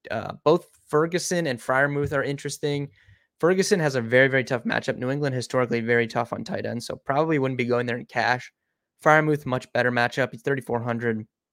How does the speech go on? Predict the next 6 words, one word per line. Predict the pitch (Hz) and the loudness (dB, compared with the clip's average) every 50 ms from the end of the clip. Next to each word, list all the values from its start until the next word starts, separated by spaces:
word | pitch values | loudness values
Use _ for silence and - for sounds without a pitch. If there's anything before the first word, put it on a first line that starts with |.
| _ _ _ _ _ _ _ _ _ _ _ _ _ _ _ _ _ _ _ - | _ _ _ _ _ _ _ _ _ _ _ _ _ _ _ _ _ _ _ -8
You | - 151 | -8 -6
can | 147 131 113 | -6 -6 -8
certainly | - - - 139 135 - - _ _ _ _ _ _ - - 127 123 127 127 127 147 _ _ _ _ _ _ _ _ _ | -4 2 4 4 4 2 0 _ _ _ _ _ _ -14 -12 -10 -10 -8 -10 -12 -14 _ _ _ _ _ _ _ _ _
fire | _ - 131 120 120 117 110 | _ 0 2 2 2 2 0
him | 127 143 143 147 | 0 0 0 2
up. | 147 143 143 143 - | 2 2 0 -2 -6